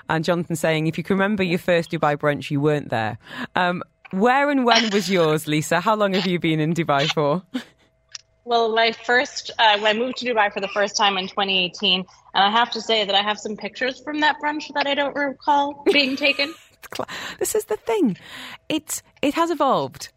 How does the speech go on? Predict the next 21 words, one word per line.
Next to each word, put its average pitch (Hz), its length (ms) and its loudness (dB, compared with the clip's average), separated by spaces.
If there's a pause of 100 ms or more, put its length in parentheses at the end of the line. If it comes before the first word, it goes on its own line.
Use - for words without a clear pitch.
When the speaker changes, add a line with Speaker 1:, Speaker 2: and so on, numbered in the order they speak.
Speaker 1:
since, - 420 -2
since - 480 -4
my 185 200 0
first 147 400 -2
one. 123 200 -2
And 147 120 0
what 202 260 2
I've 269 80 -2
found 190 380 -2
about 165 200 -2
my 165 260 2
own 165 180 0
personal 165 380 0
evolution 135 460 0
alongside 143 520 0
the 143 80 -6
Dubai 131 260 -2
brunches, 131 400 -4 (480)
I - 80 2
used 269 220 0
to, 311 100 -4